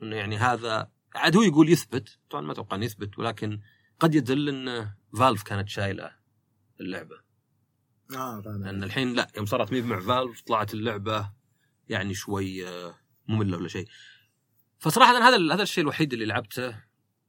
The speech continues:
Speaker 1: مع اللعبة الثانية. ما، ما في شيء. فعلمني إيش عندك.
Speaker 2: أنا خلصت هيلو Infinite. ف-،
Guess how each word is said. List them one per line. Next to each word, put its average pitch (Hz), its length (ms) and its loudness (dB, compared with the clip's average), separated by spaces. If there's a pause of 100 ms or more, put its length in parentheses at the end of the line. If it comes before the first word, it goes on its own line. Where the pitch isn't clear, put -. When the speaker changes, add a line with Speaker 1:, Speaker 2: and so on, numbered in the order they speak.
Speaker 1:
مع 107 140 -8
اللعبة 107 300 -6
الثانية. 110 420 -6
ما، 143 140 -4
ما 143 120 0
في 117 120 -8
شيء. 120 340 -4
فعلمني 127 720 4
إيش - 160 -2
عندك. 95 280 -4 (640)
Speaker 2:
أنا 170 440 -6
خلصت 180 380 -4
هيلو 131 300 -4 (500)
Infinite. 107 420 -6 (1600)
ف-، 107 880 -10